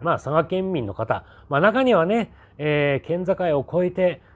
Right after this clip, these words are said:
ね、なんとか見に行きたいといった方もね、えー、当然おられたというふうに思いますけども、やはり多くはね、佐賀県民の方だったと思います。でね、えー、その佐賀県民の方々、えー、を中心にね、六千六百二十六人、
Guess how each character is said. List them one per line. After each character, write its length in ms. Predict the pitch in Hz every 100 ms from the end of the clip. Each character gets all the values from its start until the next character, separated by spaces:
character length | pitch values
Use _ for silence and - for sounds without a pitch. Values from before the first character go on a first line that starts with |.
| -
ね、 120 | 147
な 140 | 165
ん 80 | 175
と 80 | 147
か 100 | 139
見 140 | 160
に 60 | 190
行 80 | 139
き 40 |
た 120 | 156
い 100 | 143
と 80 | 120
い 60 | 117
っ 20 |
た 120 | 147
方 200 | 151 131
も 140 | 95 117
ね、 240 | 165 113
え 40 | 117
ー、 20 |
当 180 | 131 135
然 220 | 135 117 -
お 100 | 147
ら 100 | 190
れ 120 | 202
た 120 | 135
と 140 | 110
い 120 | 147 185
う 60 |
ふ 120 | 185
う 60 | 190
に 120 | 143
思 220 | 143 196
い 120 | 220 214
ま 180 | 220
す 120 | - -
け 140 | 175
ど 100 | 180
も、 240 | 202 165 - _ -
や 100 | 165
は 60 |
り 100 | 180
多 240 | - 170 135
く 120 | 107
は 120 | 104
ね、 200 | 143 160
佐 120 | -
賀 160 | 131 131
県 240 | 135 123
民 140 | 117 110
の 100 | 104
方 220 | 131 151
だ 100 | 113
っ 60 | 95
た 100 | 101
と 100 | 120
思 160 | 151
い 80 | 147
ま 120 | 147
す。 140 | - - - - - - -
で 120 | 135 147
ね、 260 | 214 247 -
え 240 | 143 160 156
ー、 20 |
そ 120 | 156
の 80 | 143
佐 140 | 139
賀 100 | 147
県 200 | 135 143
民 140 | 131 120
の 80 | 98
方 200 | 120 165
々、 260 | 147 - - - - - - - 139
え 60 |
ー、 20 |
を 80 | 120
中 200 | 110 156
心 240 | 135 139 135
に 120 | 139
ね、 300 | 175 175 -
六 280 | 80 95 -
千 340 | - 233 208
六 220 | 151 120 - -
百 240 | 139 131
二 160 | 151 180
十 260 | 147 127
六 240 | 107 98 143
人、 180 | 85